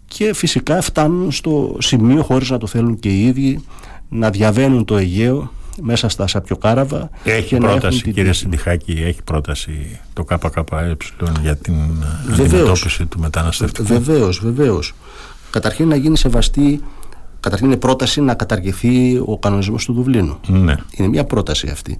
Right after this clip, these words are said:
Speaker 1: Είναι πρόταση επίσης να καταργηθεί η κοινή δήλωση Ευρωπαϊκής Ένωσης Τουρκίας που εγκλωβίζει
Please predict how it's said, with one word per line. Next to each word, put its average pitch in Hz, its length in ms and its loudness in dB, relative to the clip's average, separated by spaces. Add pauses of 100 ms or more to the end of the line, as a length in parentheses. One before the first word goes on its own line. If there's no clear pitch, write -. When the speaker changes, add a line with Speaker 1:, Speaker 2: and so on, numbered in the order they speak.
(540)
Speaker 1:
Είναι 110 200 4
πρόταση 127 440 0
επίσης 131 600 0
να 123 120 2
καταργηθεί 104 460 -2
η 165 60 -2
κοινή 175 320 4
δήλωση 117 580 2
Ευρωπαϊκής 95 560 -4
Ένωσης 98 240 -2
Τουρκίας 98 500 -2
που - 120 -2
εγκλωβίζει 98 760 2